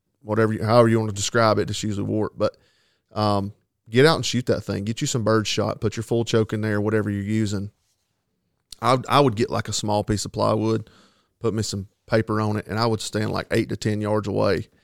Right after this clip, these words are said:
And that'll give you a pretty good idea of, of, 'cause it's gonna shoot basically a round hole,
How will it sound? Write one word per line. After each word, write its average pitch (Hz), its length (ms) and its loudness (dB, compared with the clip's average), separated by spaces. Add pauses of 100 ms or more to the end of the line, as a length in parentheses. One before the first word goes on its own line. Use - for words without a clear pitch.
(400)
And 113 180 0
that'll 143 220 4
give 120 240 0
you 117 80 0
a 107 40 0
pretty 110 220 0
good 110 140 0
idea 107 380 2
of, 98 120 -6 (140)
of, 104 120 -8 (260)
'cause 120 140 0
it's 127 120 -2
gonna 123 180 -2
shoot 113 440 -2
basically 110 340 -2
a 107 40 0
round 104 340 -2
hole, 101 360 0